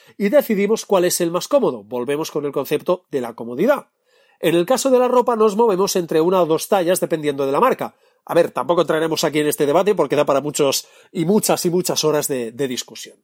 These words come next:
Puedes añadir la opción que el cliente pueda pedir dos números del mismo zapato para que se los envíes a casa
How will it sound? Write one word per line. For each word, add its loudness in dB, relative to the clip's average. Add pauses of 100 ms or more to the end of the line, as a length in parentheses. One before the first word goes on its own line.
(140)
Puedes 2
añadir 2
la 4
opción 0
que -2
el -2
cliente 0
pueda 4
pedir 2
dos 0
números -2
del -6
mismo -4
zapato 0 (300)
para 0
que -2
se -2
los 0
envíes 0
a -2
casa -2